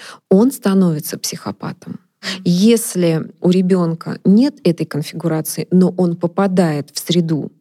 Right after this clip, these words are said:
Speaker 1: где его воспитывают психопаты, он не станет психопатом. Он будет компенсироваться другими способами.
Speaker 2: Да.
Speaker 1: То есть изначально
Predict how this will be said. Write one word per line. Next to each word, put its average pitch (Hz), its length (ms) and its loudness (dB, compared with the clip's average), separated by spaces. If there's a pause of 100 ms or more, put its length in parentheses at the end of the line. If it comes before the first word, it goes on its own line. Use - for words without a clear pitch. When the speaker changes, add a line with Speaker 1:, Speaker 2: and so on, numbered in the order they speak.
Speaker 1:
где 160 180 0
его 156 140 -2
воспитывают 160 640 -6
психопаты, 180 720 -4 (400)
он 214 300 6
не 214 140 6
станет 165 600 -4
психопатом. - 720 -8
Он 262 220 4
будет 226 320 0 (260)
компенсироваться 185 840 0
другими 180 500 2
способами. - 760 -6 (240)
Speaker 2:
Да. 185 140 -18 (220)
Speaker 1:
То 185 80 2
есть 185 160 -2 (120)
изначально 185 960 0